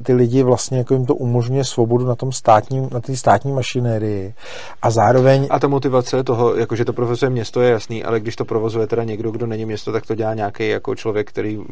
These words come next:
Speaker 2: který prostě chce mít nemocnici, eh, která je non-profit, p-, protože on má nějaký jako nemateriální profit z toho, že vlastní nemocnici.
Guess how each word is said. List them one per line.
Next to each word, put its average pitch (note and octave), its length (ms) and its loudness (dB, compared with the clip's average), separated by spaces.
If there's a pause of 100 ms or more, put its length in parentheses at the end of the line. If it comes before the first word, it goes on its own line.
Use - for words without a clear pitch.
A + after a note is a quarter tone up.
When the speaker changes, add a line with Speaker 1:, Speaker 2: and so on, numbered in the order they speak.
Speaker 2:
který G#2+ 220 -4
prostě G#2+ 260 -8
chce - 160 -8
mít A2 160 -8
nemocnici, G#2+ 600 -6 (480)
eh, - 60 -10 (360)
která A2+ 240 2
je A2+ 60 0
non-profit, G#2+ 500 -2
p-, F2+ 120 -12
protože A2 400 -4
on A2 140 -2
má A2+ 160 4
nějaký A2 340 -2
jako G#2+ 320 -2
nemateriální G#2+ 560 -2
profit G#2 280 -6
z - 40 -14
toho, G2+ 160 -2
že G#2 100 -4
vlastní G2 280 -8
nemocnici. - 420 -10